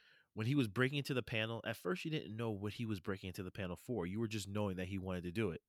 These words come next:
And then finally, when he did it and you realize that it was water, you're like, "Okay, I guess he wanted the water, but why would he want to put water into this, into this situation?" You know what I mean? Obviously,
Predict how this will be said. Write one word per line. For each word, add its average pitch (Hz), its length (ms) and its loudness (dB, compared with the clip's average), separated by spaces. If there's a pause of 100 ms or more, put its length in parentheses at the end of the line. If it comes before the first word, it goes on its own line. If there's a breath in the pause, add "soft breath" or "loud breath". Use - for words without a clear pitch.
(840 loud breath)
And 107 140 -2
then 98 80 -2
finally, 135 440 4
when 110 160 2
he 104 120 -2
did 127 260 4
it 107 140 4
and 92 100 -4
you 104 80 -2
realize 104 380 2
that 95 200 -4
it 95 60 -2
was 95 220 -2
water, 117 340 6
you're 104 100 4
like, 98 140 4
"Okay, 104 220 0
I 87 80 0
guess 90 200 0
he 104 100 0
wanted 92 220 0
the 87 60 -2
water, 107 240 2
but 85 140 -4
why 92 320 4
would 104 140 6
he 110 120 8
want 101 240 6
to 101 80 2
put 104 220 6
water 101 400 4
into 98 500 -4
this, 98 380 -4 (800 loud breath)
into 98 300 2
this 101 160 4
situation?" 107 600 2
You 98 120 0
know 101 60 2
what 98 80 2
I 101 40 0
mean? 101 200 0
Obviously, 101 480 2